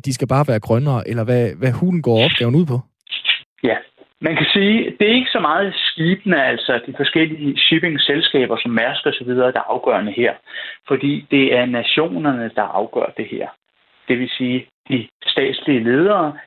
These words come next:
Speaker 2: de giver deres sø-, deres delegation, der er noget af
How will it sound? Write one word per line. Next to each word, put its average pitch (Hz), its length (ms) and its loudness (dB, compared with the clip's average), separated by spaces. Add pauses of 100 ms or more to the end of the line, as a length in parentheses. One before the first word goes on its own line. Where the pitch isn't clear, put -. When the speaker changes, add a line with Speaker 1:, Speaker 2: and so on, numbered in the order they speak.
(100)
Speaker 2:
de 160 60 -6
giver 139 200 2
deres 107 540 0 (380)
sø-, - 500 0
deres 110 300 -2
delegation, 131 640 0
der 123 60 2
er 113 60 2
noget 120 340 2
af 101 60 -2